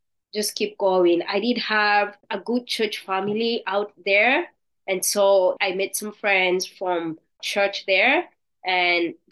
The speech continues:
we would get together sometimes, and so their company and their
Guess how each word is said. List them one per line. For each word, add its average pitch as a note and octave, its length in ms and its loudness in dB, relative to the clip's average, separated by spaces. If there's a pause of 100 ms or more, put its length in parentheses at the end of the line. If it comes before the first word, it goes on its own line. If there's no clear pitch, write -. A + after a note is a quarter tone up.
we A3 100 -2
would G3+ 400 0
get A3+ 240 -2
together G3 880 0 (260)
sometimes, F#3+ 800 -2
and F3+ 160 0
so G3 240 2
their F#3 200 0
company A3 640 -2
and F#3 140 -2
their F3+ 160 -2